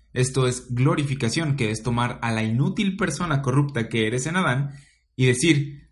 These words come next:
"Serás transformado, serás glorificado, serás inmortal e incorruptible". Todas estas cosas que el mundo trata de obtener, en Cristo las obtienes sin tratar de obtenerlas,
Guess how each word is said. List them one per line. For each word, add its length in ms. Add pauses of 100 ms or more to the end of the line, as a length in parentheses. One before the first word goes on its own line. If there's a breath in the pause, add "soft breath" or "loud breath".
(160)
"Serás 340
transformado, 600
serás 340
glorificado, 680
serás 360
inmortal 640
e 100
incorruptible". 920 (540)
Todas 280
estas 280
cosas 400
que 100
el 80
mundo 400
trata 360
de 80
obtener, 640 (200 loud breath)
en 280
Cristo 360
las 160
obtienes 460
sin 140
tratar 360
de 60
obtenerlas, 680